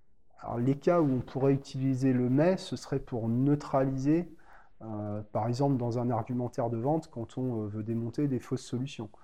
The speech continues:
Ouais, vous avez essayé de, d'arrêter de fumer avec des patchs, mais ça a pas marché. Vous avez essayé de, vous avez essayé les, les gommes, mais ça a pas marché non plus. Bon, voilà. Globalement, euh,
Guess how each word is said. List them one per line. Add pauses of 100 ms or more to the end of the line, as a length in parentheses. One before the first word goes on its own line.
(480)
Ouais,
vous
avez
essayé
de,
d'arrêter
de
fumer
avec
des
patchs,
mais
ça
a
pas
marché.
Vous
avez
essayé
de, (540)
vous
avez
essayé
les,
les
gommes,
mais
ça
a
pas
marché
non
plus. (160)
Bon, (480)
voilà. (960)
Globalement,
euh,